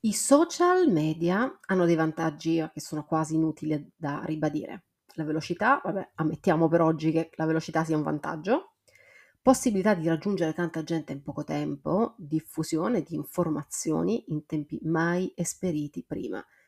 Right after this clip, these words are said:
E anche in questo caso facciamo finta che sia al cento per cento un vantaggio.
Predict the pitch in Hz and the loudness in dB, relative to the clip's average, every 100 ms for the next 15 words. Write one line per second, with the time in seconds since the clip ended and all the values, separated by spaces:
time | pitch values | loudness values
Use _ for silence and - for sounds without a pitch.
0 | _ - - 156 160 160 170 220 180 160 | _ -6 -6 -2 -4 -2 -2 -2 -2 -2
1 | 180 180 - 269 - 285 175 165 156 - | -2 -6 -4 -4 -2 -2 0 0 0 -2
2 | 160 165 - 160 156 - 156 147 147 - | 0 0 0 0 0 0 0 0 -2 -2
3 | 147 143 151 147 151 - - - | -4 0 0 0 -4 -4 -8 -10